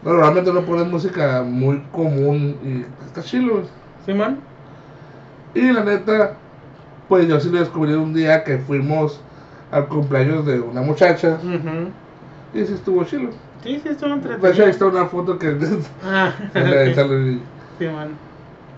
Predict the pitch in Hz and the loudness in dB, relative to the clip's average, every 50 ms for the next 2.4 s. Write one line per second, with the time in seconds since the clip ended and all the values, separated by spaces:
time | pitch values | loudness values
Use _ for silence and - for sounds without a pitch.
0 | - - 170 165 160 156 151 151 147 143 143 143 139 - 254 294 320 320 294 - | -4 0 4 6 6 8 8 10 10 10 8 8 6 4 2 2 2 2 2 2
1 | 269 254 247 - 269 269 269 269 269 254 240 233 233 226 214 190 185 185 180 185 | 2 2 2 2 2 4 6 8 8 6 4 0 0 2 4 6 6 6 4 2
2 | 196 196 202 196 190 190 - | 0 2 4 4 2 2 -2